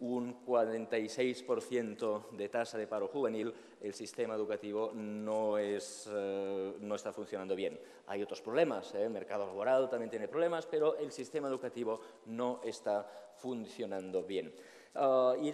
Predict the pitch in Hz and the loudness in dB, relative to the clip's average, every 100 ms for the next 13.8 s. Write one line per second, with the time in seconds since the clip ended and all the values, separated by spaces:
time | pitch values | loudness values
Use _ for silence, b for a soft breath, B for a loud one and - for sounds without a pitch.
0 | - 202 214 202 185 175 240 254 185 165 | -2 -4 -2 -2 0 2 2 4 4 4
1 | 190 185 190 175 160 165 170 196 202 214 | 4 2 2 0 4 4 4 0 0 0
2 | 247 - 139 139 135 151 170 190 175 - | -2 0 4 6 4 2 0 2 2 2
3 | 147 143 139 127 127 123 127 120 127 117 | 2 2 2 2 2 2 2 0 0 -2
4 | - 113 120 117 127 190 233 240 185 175 | -2 -4 -2 -2 -2 0 0 0 -2 -2
5 | 190 165 143 131 135 131 135 123 117 - | 2 4 4 0 -2 0 0 0 -2 0
6 | 131 120 127 123 143 170 208 214 220 208 | 0 0 -2 -2 -2 -4 -2 0 0 -4
7 | 180 196 196 170 143 143 139 135 131 131 | -4 -2 0 0 0 0 0 0 0 0
8 | 123 127 123 120 117 110 110 B B B | -6 -4 -4 0 0 0 -4 B B B
9 | - 113 110 104 117 107 104 92 98 101 | -6 0 2 2 0 -2 0 0 -2 -4
10 | 90 76 76 - 104 - B B B 127 | -6 -8 -10 -10 -8 -8 B B B 2
11 | 127 147 151 220 240 202 277 240 156 170 | 4 4 4 6 8 8 6 0 -2 2
12 | 175 180 202 156 170 190 - 156 165 165 | 8 8 8 6 6 4 0 4 6 8
13 | 160 151 143 165 185 175 175 175 | 8 8 6 4 4 6 6 4